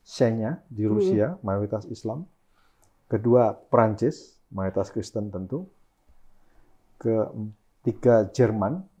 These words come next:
Speaker 1: yang melarang jilbab untuk petugas yang mewakili negara.
Speaker 2: Hmm.
Speaker 1: Termasuk hakim, pengacara, jaksa.
Speaker 2: Pengacara
Speaker 1: Iran.
Speaker 2: adalah apa, petugas publik lah istilahnya.
Speaker 1: Ya, enggak,
Speaker 2: Hmm.
Speaker 1: enggak, hanya di pengadilan saja.
Speaker 2: Hmm, oh, hanya
Speaker 1: Saat
Speaker 2: pengadilan aja.
Speaker 1: kebenaran ak-, diuji.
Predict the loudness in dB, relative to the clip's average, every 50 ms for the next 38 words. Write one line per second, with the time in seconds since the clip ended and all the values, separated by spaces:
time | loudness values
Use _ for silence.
0 | _ -4 0 0 0 0 -2 -2 -2 -2 -2 0 0 0 0 0 -4 -4 0 2
1 | 2 2 2 2 2 2 2 0 -6 -20 _ _ _ _ _ _ _ _ _ _
2 | 0 2 2 2 0 0 2 2 2 2 0 -6 0 0 0 -2 0 4 4 4
3 | 4 4 0 0 0 0 0 2 2 0 0 0 0 2 4 4 2 2 0 -4
4 | -10 -2 -2 -2 0 2 0 0 0 -2 -8 -12 _ _ _ _ _ -20 _ _
5 | _ _ _ _ _ _ _ _ -10 -4 -2 0 0 0 0 -2 -4 -6 -8 -10
6 | -10 -10 -10 -8 -8 -6 -4 -4 -6 -4 -2 -2 0 0 0 0 -2 -6 -12 -18
7 | _ _ _ _ _ -10 -8 -6 -6 -2 0 0 0 0 -2 -4 -6 -8 -12 -6
8 | -6 -6 -6 -6 -10 -10 -10 -10 _ _ _ -6 -2 2 6 10 12 12 12 12
9 | 8 8 4 0 -2 -4 -6 -6 -12 -12 -6 -6 -4 -4 0 0 4 6 6 4
10 | 4 4 2 4 4 4 4 4 2 2 2 2 0 2 4 6 6 6 4 0
11 | -6 -4 4 4 4 6 6 4 2 4 2 4 4 4 4 2 2 0 0 -2
12 | -2 -2 0 0 -2 -2 -2 -4 -2 0 2 2 2 2 2 2 2 4 6 6
13 | 4 4 4 2 0 2 2 4 4 4 6 6 6 6 6 6 4 4 2 -4
14 | -6 -6 -4 0 0 2 2 2 0 -2 -2 -4